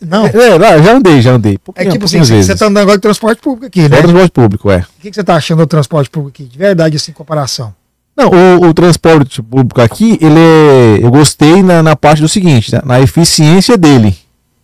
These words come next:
Speaker 1: De rapidez?
Speaker 2: É,
Speaker 1: Ou de quê?
Speaker 2: n-, não, não é que é tão rápido, né? Porque
Speaker 1: Funciona.
Speaker 2: É, funciona. A parte aqui de Toronto, ao menos pra onde eu quis vir, funcionou de boa. E tem um, um cartão aqui,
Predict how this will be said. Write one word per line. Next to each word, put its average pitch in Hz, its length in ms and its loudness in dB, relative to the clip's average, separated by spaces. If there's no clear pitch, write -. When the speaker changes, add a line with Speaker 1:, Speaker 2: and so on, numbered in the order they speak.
Speaker 1:
De 147 120 -16
rapidez? 170 480 -2
Speaker 2:
É, 127 480 4
Speaker 1:
Ou 147 60 2
de - 60 0
quê? 185 60 -6
Speaker 2:
n-, 208 280 -14
não, 233 300 -14
não 240 120 -4
é 262 40 -2
que 349 100 -4
é 330 80 0
tão 269 240 0
rápido, 131 480 0
né? 139 160 -2
Porque 208 200 -2
Speaker 1:
Funciona. 190 520 0
Speaker 2:
É, 202 240 2
funciona. 127 720 0
A 120 100 -2
parte 147 300 0
aqui 147 140 -2
de 135 80 0
Toronto, 143 480 0
ao 147 80 0
menos 147 180 2
pra 135 160 -4
onde 165 140 0
eu 170 40 -4
quis 143 400 -8
vir, 147 360 -12
funcionou 156 320 0
de 185 80 2
boa. 165 420 2
E 107 80 0
tem 151 180 0
um, 175 340 2
um - 40 0
cartão 147 540 0
aqui, 170 440 -4